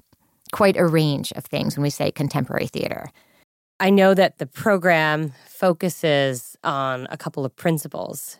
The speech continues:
Speaker 2: including supporting hybrid artists, um, emphasizing ensembles and collaboration, and fostering artists in the creation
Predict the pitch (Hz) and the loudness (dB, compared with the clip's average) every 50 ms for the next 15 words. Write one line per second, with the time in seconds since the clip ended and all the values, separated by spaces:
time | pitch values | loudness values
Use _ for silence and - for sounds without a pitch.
0 | _ _ _ 165 151 139 - - - 190 175 160 147 147 143 139 131 - - 156 | _ _ _ -6 -6 -4 -6 -4 0 2 2 4 4 2 2 0 -2 -4 -8 -10
1 | - - - 175 160 156 151 143 123 120 139 143 147 135 151 151 143 135 131 127 | -12 -4 0 2 2 2 2 0 -2 -2 -2 -2 0 0 0 0 2 2 2 0
2 | 127 131 131 131 127 123 120 - - - - - - _ _ - 123 117 117 117 | 0 0 -2 -2 -2 -2 -4 -6 -12 -18 -20 -20 -20 _ _ -16 -12 -12 -12 -12
3 | - - - 156 151 - 156 - - 160 147 139 123 - 139 131 131 - - 123 | -12 -10 -8 -8 -6 -6 -6 -4 -2 -2 -2 0 -2 -4 -4 -6 -6 -6 -10 -12
4 | 120 - - - 135 123 120 123 123 135 135 131 131 131 127 - 147 147 - - | -14 -14 -8 -6 -4 -4 -4 -4 -4 -2 -2 -2 -2 -2 -4 -6 -8 -12 -12 -10
5 | - 139 131 127 123 131 123 123 117 117 117 - - 139 127 120 117 120 - - | -6 -4 -4 -2 -2 -4 -4 -4 -4 -6 -6 -6 -8 -8 -8 -8 -8 -10 -10 -10
6 | 123 117 117 117 - - 143 139 139 - - 143 131 127 - 123 120 120 123 123 | -10 -10 -10 -12 -10 -6 -6 -6 -6 -6 -8 -8 -8 -6 -6 -6 -6 -6 -6 -8
7 | 120 - - - - 120 113 117 - - - - 143 131 123 120 127 - - 127 | -10 -12 -14 -14 -16 -16 -16 -16 -20 -20 -14 -10 -8 -6 -6 -6 -8 -10 -12 -12
8 | 120 117 | -12 -12